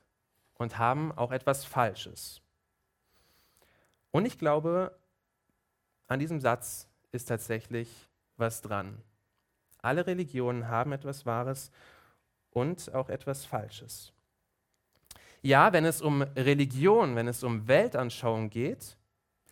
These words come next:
dann such dir die aus, die am besten für dich passt. In jeder Religion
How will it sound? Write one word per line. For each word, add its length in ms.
dann 180
such 140
dir 120
die 240
aus, 500
die 280
am 140
besten 600
für 180
dich 240
passt. 320
In 120
jeder 320
Religion 720